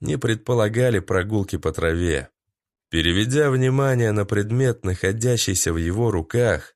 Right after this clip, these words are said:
я без труда опознал огнестрельное оружие. «Э, как там тебя? Иди сюда, разговор есть!» Чуть дернув стволом, он убедился, что я все понял,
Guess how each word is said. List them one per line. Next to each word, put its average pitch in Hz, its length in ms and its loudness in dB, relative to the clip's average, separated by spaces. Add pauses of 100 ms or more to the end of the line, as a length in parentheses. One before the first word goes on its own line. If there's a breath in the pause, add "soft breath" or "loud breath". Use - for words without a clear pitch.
(160)
я 131 400 0
без 113 300 0
труда 113 500 2
опознал 101 640 2
огнестрельное 90 1000 0
оружие. 80 680 -2 (1080)
«Э, 117 540 2 (200)
как 147 300 2
там 113 240 2
тебя? 104 600 2
Иди 147 360 0
сюда, 147 440 2
разговор 120 600 2
есть!» 85 440 -2 (760)
Чуть 127 360 0
дернув 120 480 2
стволом, 98 600 2
он 95 140 2
убедился, 95 680 0
что 110 260 -4
я 123 220 2
все 90 240 0
понял, 92 600 0